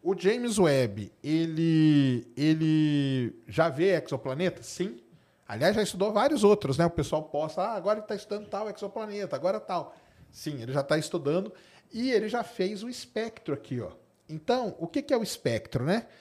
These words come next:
A luz da estrela, quando o planeta passa na frente, a luz passa pela atmosfera e chega aqui no James Webb, que tem esse equipamento. E aí, com essas linhas aqui, ó,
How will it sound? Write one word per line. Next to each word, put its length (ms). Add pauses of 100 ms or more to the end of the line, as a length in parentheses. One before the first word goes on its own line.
(680)
A 140
luz 680
da 120
estrela, 680 (340)
quando 200
o 60
planeta 480
passa 440
na 120
frente, 600
a 120
luz 340
passa 500
pela 280
atmosfera 840 (460)
e 100
chega 460
aqui 180
no 140
James 300
Webb, 300
que 80
tem 180
esse 140
equipamento. 680 (400)
E 100
aí, 260
com 240
essas 380
linhas 600
aqui, 320
ó, 140